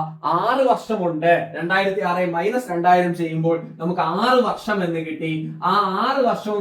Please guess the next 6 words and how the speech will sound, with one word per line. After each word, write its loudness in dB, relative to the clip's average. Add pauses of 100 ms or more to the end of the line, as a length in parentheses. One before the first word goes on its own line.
സാധാരണ 2
വർഷമായിട്ട് -2
കൺസിഡർ -4 (120)
ചെയ്യുവാണെങ്കിൽ 2 (460)
ആറ് 6 (400)
നോർമൽ 0